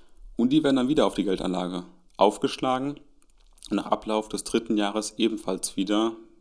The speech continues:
mit dem relativ gleichen Zinssatz verzinst. Und das Verzinsen von Zinserträgen ist dann der Effekt des Zinseszins.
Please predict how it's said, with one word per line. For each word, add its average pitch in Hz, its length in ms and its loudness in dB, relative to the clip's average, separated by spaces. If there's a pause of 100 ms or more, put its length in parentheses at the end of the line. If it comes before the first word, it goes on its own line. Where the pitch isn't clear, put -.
(120)
mit 98 160 -10
dem 92 80 0
relativ 110 580 -4
gleichen 104 360 -6
Zinssatz - 380 -6
verzinst. - 600 -6 (720)
Und - 60 0
das - 100 0
Verzinsen 156 520 0
von 110 200 -2
Zinserträgen 113 880 -2
ist - 160 -12
dann 98 120 -2
der 98 120 -4
Effekt - 380 -6
des - 180 -6
Zinseszins. 95 920 -2